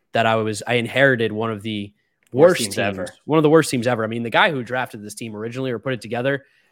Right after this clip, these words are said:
Speaker 1: couldn't have known anything about baseball.
Speaker 2: That league existed for ten years before you got in. I think it was just
Speaker 1: Okay.
Speaker 2: a guy who, like, in the last two years, he kind of fell off and it was poorly managed.
Speaker 1: That makes sense. I mean,
Speaker 2: Yeah.
Speaker 1: like, I, let me tell you, come twenty twenty-four, twenty twenty-five, my team is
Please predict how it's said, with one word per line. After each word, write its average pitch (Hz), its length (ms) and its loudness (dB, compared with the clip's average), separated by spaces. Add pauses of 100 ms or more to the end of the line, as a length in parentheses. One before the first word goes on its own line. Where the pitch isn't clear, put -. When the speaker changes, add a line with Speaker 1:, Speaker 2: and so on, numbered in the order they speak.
Speaker 1:
couldn't 220 280 6
have 123 200 -6
known 123 240 -4
anything 117 320 -6
about 95 220 -14
baseball. 95 520 -14 (100)
Speaker 2:
That 196 180 2
league 196 160 -2
existed 117 340 -2
for - 80 -12
ten 110 220 -6
years 101 180 -6
before 98 240 -12
you 87 100 -12
got 87 180 -12
in. 92 140 -16
I - 60 -14
think 127 140 -4
it 120 40 -2
was 117 100 -4
just 120 160 -2
Speaker 1:
Okay. - 20 -14
Speaker 2:
a - 20 -14
guy 107 220 2
who, 107 100 -4
like, 101 160 -4
in 104 60 -10
the 107 60 -4
last 107 180 -2
two 110 100 -10
years, 98 220 -6
he - 60 -16
kind 98 140 -8
of 92 60 -16
fell 92 220 -8
off 90 240 -10
and 92 100 -14
it 95 60 -10
was 95 100 -10
poorly - 300 -4
managed. 92 560 -12
Speaker 1:
That 156 120 2
makes 143 200 2
sense. 113 400 -4
I 151 60 2
mean, 170 180 4
Speaker 2:
Yeah. - 20 6
Speaker 1:
like, 156 320 2 (240)
I, 190 280 2
let 196 100 -2
me 196 80 -2
tell 135 160 -4
you, 95 80 -14 (460)
come 165 180 -6
twenty 185 220 0
twenty-four, 175 400 0
twenty 165 220 -2
twenty-five, 147 540 0
my 131 200 -2
team 135 280 -4
is 104 240 -8